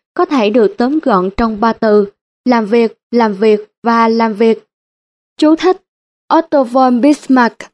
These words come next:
sinh năm một nghìn tám trăm mười lăm, mất năm một nghìn tám trăm chín mươi tám, thủ tướng đầu tiên của đế chế Đức, người có công lớn trong việc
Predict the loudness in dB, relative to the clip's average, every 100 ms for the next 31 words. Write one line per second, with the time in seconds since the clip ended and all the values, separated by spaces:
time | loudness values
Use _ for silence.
0 | _ _ _ _ 0 2 4 2 2 -2
1 | -2 -4 -2 -2 0 2 2 2 0 -2
2 | _ -4 -2 0 0 0 0 -2 -2 -4
3 | -2 -2 -2 -2 2 2 0 -2 -2 -4
4 | -8 _ _ -4 0 2 0 2 0 2
5 | 2 2 2 0 0 2 0 2 0 -2
6 | _ _ 0 0 0 -2 0 -2 0 2
7 | 0 0 -2 0 0 -2